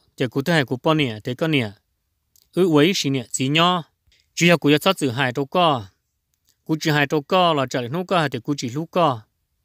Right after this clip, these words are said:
Để cô thấy chỉ khe đâu có. Cô khe đâu có thì có chót xả để trả đâu cô nè. Có nhà cô tu bao nhiêu? Ừ, nhà ý xin nhà gì là.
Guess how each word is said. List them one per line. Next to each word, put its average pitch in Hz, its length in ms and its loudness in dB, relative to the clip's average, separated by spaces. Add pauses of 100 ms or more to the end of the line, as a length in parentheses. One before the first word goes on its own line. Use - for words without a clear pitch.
(220)
Để 127 120 -4
cô 135 120 -4
thấy 165 160 -4
chỉ 123 160 -8
khe 135 160 -4
đâu 120 120 -6
có. 139 280 -2 (840)
Cô 143 80 0
khe 170 180 2
đâu 156 120 4
có 170 200 2
thì 143 60 4
có 160 140 -2
chót 180 220 -2
xả 123 160 -4
để 139 100 -4
trả 127 160 -4
đâu 135 120 -6
cô 120 160 -14
nè. 151 220 -2 (840)
Có 196 100 4
nhà 180 120 4
cô 151 120 -4
tu 151 200 -4
bao 180 120 -2
nhiêu? 127 220 -2 (920)
Ừ, 202 140 4
nhà 180 120 6
ý 185 120 2
xin 131 180 -2
nhà 120 180 -6
gì 143 260 0
là. 127 220 -4